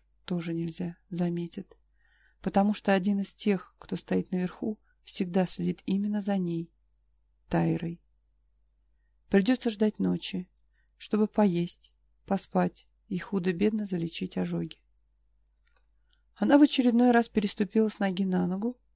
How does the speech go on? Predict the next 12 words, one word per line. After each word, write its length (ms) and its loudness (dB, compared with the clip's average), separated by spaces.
на 80 0
мгновение 520 2
приоткрыла 540 -2
веки. 480 -4
Яркий 380 2
свет 260 -2
резанул 420 0
глаза 360 0
болью 440 -2
и 80 -16
закрыла 460 -4
их. 300 -12